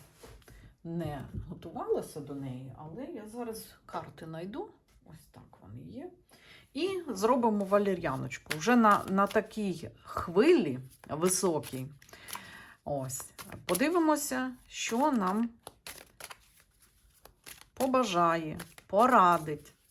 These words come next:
яку надію дасть Таро маленького принца для України, для нас, українців. Боротьба. А боротьба продовжується. За що? За нашу перемогу.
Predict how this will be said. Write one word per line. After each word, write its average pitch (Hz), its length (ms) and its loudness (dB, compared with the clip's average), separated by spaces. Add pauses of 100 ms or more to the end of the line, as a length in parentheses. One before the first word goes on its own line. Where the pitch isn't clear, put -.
(340)
яку 269 260 -2
надію 202 560 0
дасть 196 600 0 (240)
Таро 160 460 2 (280)
маленького 143 540 -4
принца 294 720 4 (480)
для 262 240 2
України, 156 760 2 (160)
для 170 180 -8
нас, - 280 -6
українців. 110 720 -12 (2750)
Боротьба. 196 520 -6 (320)
А 202 80 -12
боротьба 202 400 -4
продовжується. - 920 -12 (380)
За 156 260 -4
що? - 380 2 (120)
За 143 240 -6
нашу 185 300 -6
перемогу. 139 520 -10